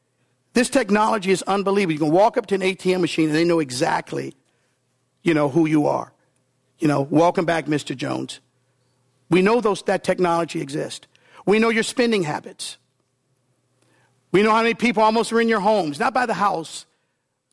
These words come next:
but at least on the block. We can pretty much know a lot. We call it predictive modeling.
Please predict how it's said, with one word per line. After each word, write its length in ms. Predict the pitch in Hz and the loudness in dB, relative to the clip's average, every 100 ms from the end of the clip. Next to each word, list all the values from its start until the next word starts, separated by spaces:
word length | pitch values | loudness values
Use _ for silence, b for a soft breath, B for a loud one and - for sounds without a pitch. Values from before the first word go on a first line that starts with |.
| _ | _
but 140 | 190 | -2
at 80 | 175 | 0
least 340 | 180 220 233 190 | 0 0 0 0
on 80 | |
the 80 | 185 | -2
block. 340 | 156 190 175 - | 0 0 0 -4
We 100 | 185 | -2
can 140 | 175 | -4
pretty 320 | - 254 269 | -2 -2 0
much 260 | 226 196 - | 0 -2 -4
know 180 | 190 165 | -2 0
a 40 | |
lot. 360 | 151 143 - _ b b | 0 -2 -4 _ b b
We 60 | 160 | -2
call 200 | 202 190 | 0 0
it 80 | |
predictive 400 | 185 175 190 180 | -2 -2 -2 -2
modeling. 400 | 175 185 160 123 | -4 -4 -6 -12